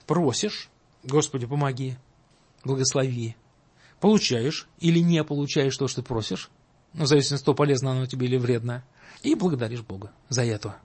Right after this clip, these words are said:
Наша жизнь — это такая система Т-образных перекрёстков. Едешь, и такой знак есть, две стрелочки направо и налево. И ты каждый раз должен выбрать. Вот этот день ты так и живёшь.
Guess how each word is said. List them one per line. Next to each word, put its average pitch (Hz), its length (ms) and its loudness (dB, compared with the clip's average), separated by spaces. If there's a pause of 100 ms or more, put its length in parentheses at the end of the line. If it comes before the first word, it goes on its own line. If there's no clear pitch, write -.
(220)
Наша 151 340 0
жизнь — 220 220 -2
это 147 220 -4
такая 147 240 0
система 190 400 0
Т-образных 139 580 2
перекрёстков. - 640 -4 (320)
Едешь, 202 480 0
и 208 80 -4
такой 190 220 0
знак 143 280 -2
есть, 113 140 -6
две 165 140 0
стрелочки 131 400 -2
направо 208 300 -2
и 139 40 -2
налево. 107 400 -4 (400)
И 185 80 0
ты 285 140 -2
каждый 190 300 2
раз 240 180 0
должен 180 260 0
выбрать. - 460 -4 (320)
Вот 170 180 0
этот 175 220 0
день 254 200 -2
ты 160 120 0
так 190 180 0
и - 20 0
живёшь. 123 380 -4